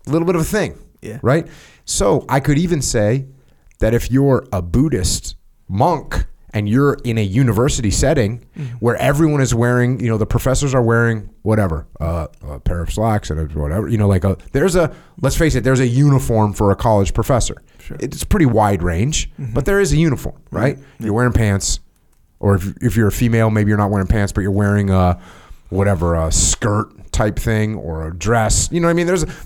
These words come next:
Speaker 1: there's
Speaker 2: Yeah.
Speaker 1: a, there's a, a window that you're gonna fit in. And wearing a Buddhist monk outfit isn't in that window. So if you're wearing it,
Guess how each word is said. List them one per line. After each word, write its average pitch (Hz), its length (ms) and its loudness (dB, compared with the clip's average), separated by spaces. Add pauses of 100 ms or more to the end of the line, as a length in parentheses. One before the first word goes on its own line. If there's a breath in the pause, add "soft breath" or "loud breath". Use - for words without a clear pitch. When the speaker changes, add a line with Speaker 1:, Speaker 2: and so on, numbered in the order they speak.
Speaker 1:
there's 196 240 0
Speaker 2:
Yeah. 202 80 2
Speaker 1:
a, 147 60 -2 (140)
there's 160 300 2
a, 135 320 2 (340)
a 139 80 2
window 127 680 2 (1000)
that 117 160 0
you're 120 120 2
gonna 120 160 0
fit 143 300 -2
in. 80 200 -10 (1120 soft breath)
And 120 280 0 (120)
wearing 160 600 2
a 120 320 2 (560)
Buddhist 123 640 2
monk 117 380 -2
outfit 110 440 -2
isn't 135 240 2
in 131 140 2
that 127 160 -2
window. - 360 -4 (440 loud breath)
So 180 560 0
if 123 180 0
you're 120 120 2
wearing 160 360 0
it, 120 260 -4